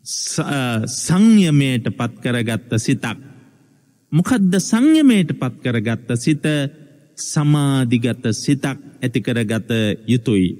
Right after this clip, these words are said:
ඒ අනුව, පින්වත්නි, සමාධිය යනු කුමක්ද යන්න ඔබට දැන් පැහැදිලි වෙනවා.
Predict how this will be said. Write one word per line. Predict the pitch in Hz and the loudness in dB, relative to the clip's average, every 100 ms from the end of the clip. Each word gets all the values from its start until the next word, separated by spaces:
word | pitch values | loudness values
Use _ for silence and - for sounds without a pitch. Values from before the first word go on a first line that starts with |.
| - - - _ _ _ _ _ _ 139 | -14 -20 -20 _ _ _ _ _ _ -2
ඒ | 147 | 0
අනුව, | 135 127 120 135 214 269 - - - - _ _ _ _ _ _ _ _ - | 2 2 2 2 2 0 -2 -10 -20 -20 _ _ _ _ _ _ _ _ -2
පින්වත්නි, | 156 139 127 117 147 220 277 202 - - - - _ _ _ | 2 2 0 -2 0 2 2 0 -4 -16 -20 -20 _ _ _
සමාධිය | - - 170 196 226 208 180 151 156 147 | -10 -2 2 4 4 2 2 2 2 2
යනු | 131 135 | 2 0
කුමක්ද | 131 127 139 127 - 131 | 0 0 0 0 -4 -2
යන්න | 120 113 135 233 262 196 - - - _ _ | 0 2 2 2 2 0 -4 -14 -20 _ _
ඔබට | - 139 135 123 160 196 | -6 -2 -2 -2 -2 -2
දැන් | 151 135 175 190 | -4 -2 -2 -2
පැහැදිලි | 139 120 117 120 160 | -2 -2 0 -2 -2
වෙනවා. | 113 117 87 | 0 2 0